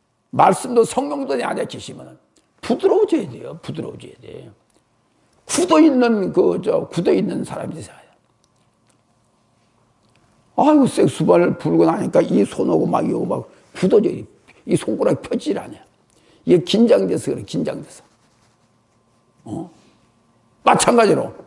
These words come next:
우리 예수를, 예수를 믿으면 마음이 굳어진 마음이, 세상에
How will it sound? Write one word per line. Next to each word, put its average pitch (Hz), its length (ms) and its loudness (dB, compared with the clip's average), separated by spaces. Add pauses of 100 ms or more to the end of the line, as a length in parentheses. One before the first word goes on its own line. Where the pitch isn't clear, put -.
(340)
우리 277 220 6
예수를, 233 480 4
예수를 202 420 2
믿으면 180 440 -2 (140)
마음이 180 480 4
굳어진 269 560 0
마음이, 220 340 0
세상에 190 400 -4